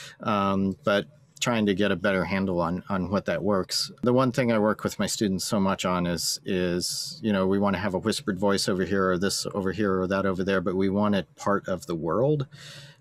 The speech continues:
And so you sort of need to build this world that those things come out of so that the audience hears them and is emotionally affected by them,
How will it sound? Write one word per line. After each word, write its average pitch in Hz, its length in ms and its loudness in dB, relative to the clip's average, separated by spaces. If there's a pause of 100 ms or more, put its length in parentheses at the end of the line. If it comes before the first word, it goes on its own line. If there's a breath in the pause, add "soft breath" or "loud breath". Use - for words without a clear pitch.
And 98 140 -2
so - 100 -2
you 95 160 2
sort 98 280 0
of 92 40 0
need 95 240 0
to 90 80 -4
build 98 380 0
this 90 240 -4
world 98 380 -2
that 92 160 -8
those 92 260 -2
things 90 320 -4
come 78 260 -6
out 98 240 -2
of 85 420 -4 (360 loud breath)
so 95 300 0
that 87 680 -2
the 101 160 2
audience 95 480 0
hears 131 460 2
them 90 260 0
and 87 100 -2
is 85 140 -6
emotionally 98 640 0
affected 85 500 -4 (160)
by 87 200 0
them, 87 320 -4